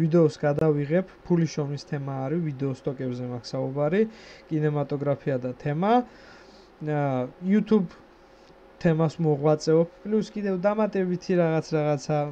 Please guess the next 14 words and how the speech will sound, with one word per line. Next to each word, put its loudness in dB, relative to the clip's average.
თემები 4
მაქვს, -2
ახლა -2
ვერ 8
ვიტყვი, 0
ახლა 0
კგბ-ს 4
ჩავაბარებ, 8
ახლა 2
კიდე 2
ინფორმაციას. 2
ხო 6
და, 2
ა, -4